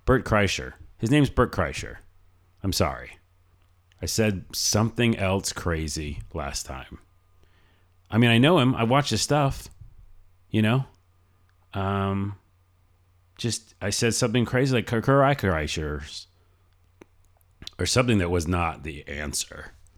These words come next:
It's Bert Kreischer. That's my housekeeping. That's it. Uh, video games. Donut County is finally out. Let me tell you what. This game is relaxing, fun. You need to check it out.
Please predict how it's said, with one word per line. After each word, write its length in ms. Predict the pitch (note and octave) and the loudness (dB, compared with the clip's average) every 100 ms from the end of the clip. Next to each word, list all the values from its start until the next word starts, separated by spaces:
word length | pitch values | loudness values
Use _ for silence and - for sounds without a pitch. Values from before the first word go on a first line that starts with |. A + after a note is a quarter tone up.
| _ _ - | _ _ -8
It's 120 | - | 2
Bert 180 | D#3+ - | 2 2
Kreischer. 380 | F2 C2 - - - _ - - - - - | -2 -4 -10 -16 -20 _ -20 -20 -20 -20 -2
That's 200 | C#3+ C#3 | 0 2
my 120 | A2+ | 2
housekeeping. 560 | G#2 F#2 - D2 - | 2 0 -4 -10 -8
That's 260 | D#2+ E2+ - | -6 -4 -4
it. 280 | C#2+ - - _ _ _ _ _ _ _ _ _ - _ | -6 -8 -10 _ _ _ _ _ _ _ _ _ -20 _
Uh, 120 | A2 | -4
video 280 | G#2 D#3+ E3+ | 0 4 4
games. 360 | A2 F#2 E2 - | 4 2 -2 -6
Donut 420 | F2 A#2 C#3 C#3 | -2 2 4 2
County 360 | - A#2+ A#2+ F#2 | -2 0 0 0
is 140 | - | -4
finally 380 | - G#2+ G#2 G2 | -2 0 0 0
out. 320 | F2 D2 - - - - - - - | -2 -6 -12 -16 -20 -20 -20 -20 -6
Let 60 | |
me 60 | D3+ | -2
tell 140 | D3 | 0
you 100 | B2+ | 2
what. 360 | G#2 F#2+ D2 - - _ _ _ - | 2 0 -4 -12 -20 _ _ _ -6
This 180 | B2+ | -4
game 220 | - A#2 G#2 | 0 2 2
is 120 | E2+ | -2
relaxing, 840 | F2+ F#2+ G#2+ B2+ - B2+ C3+ C3 - _ | -2 -2 -2 -2 -4 -2 0 -2 -6 _
fun. 680 | - - G#2+ G2+ G2 G2+ G2 - - _ _ | -20 -4 0 2 2 0 -2 -8 -20 _ _
You 140 | F#2 | -2
need 200 | F#2 F#2+ | 0 0
to 120 | F#2+ | 0
check 280 | F2+ - E2+ | -4 -4 -4
it 100 | D#2+ | -4
out. 340 | D2+ D2+ C#2+ | -6 -8 -10